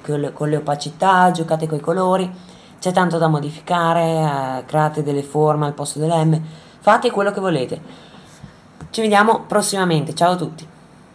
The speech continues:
Ah, eh, scusate, no, <laughs> eh, prima di salutarvi mi raccomando, ah, adesso avevo fatto un casino qui.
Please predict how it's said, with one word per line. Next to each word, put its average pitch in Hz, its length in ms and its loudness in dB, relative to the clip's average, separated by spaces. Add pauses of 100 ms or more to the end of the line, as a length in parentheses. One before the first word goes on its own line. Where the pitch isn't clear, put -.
(120)
Ah, 185 280 4
eh, 160 200 2
scusate, 160 500 0
no, 160 260 2
<laughs> - 80 -8
eh, 156 280 6
prima 196 180 -2
di 190 80 -4
salutarvi 190 440 2
mi 170 120 0
raccomando, 160 840 -2
ah, - 180 -10
adesso - 400 -10 (2000)
avevo 123 460 -6 (360)
fatto - 360 -14
un 127 160 -10
casino 147 560 -6
qui. 151 260 -8